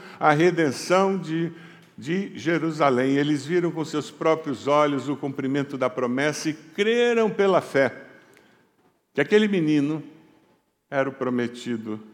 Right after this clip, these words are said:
de Deus. Quem sabe, chegando nesse tempo de Natal, você lembra de algumas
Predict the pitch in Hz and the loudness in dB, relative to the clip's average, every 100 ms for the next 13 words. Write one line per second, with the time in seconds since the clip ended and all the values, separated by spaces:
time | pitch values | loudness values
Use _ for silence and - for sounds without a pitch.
0 | - 92 104 98 87 76 - - - - | -20 -12 -8 -6 -6 -8 -14 -20 -20 -20
1 | - _ _ _ _ _ _ _ _ _ | -20 _ _ _ _ _ _ _ _ _
2 | _ _ _ - 117 143 127 123 95 - | _ _ _ -8 0 0 2 -2 -2 -4
3 | 127 117 117 113 110 - - 120 127 113 | -2 0 -2 -4 -6 -8 -8 -6 -8 -6
4 | 113 104 - 120 117 - - - - _ | -4 -6 0 2 2 0 -14 -20 -20 _
5 | _ _ 110 110 127 131 123 120 120 117 | _ _ -8 0 2 2 0 -2 -2 -2
6 | 127 117 104 - - | -2 -2 -4 -10 -20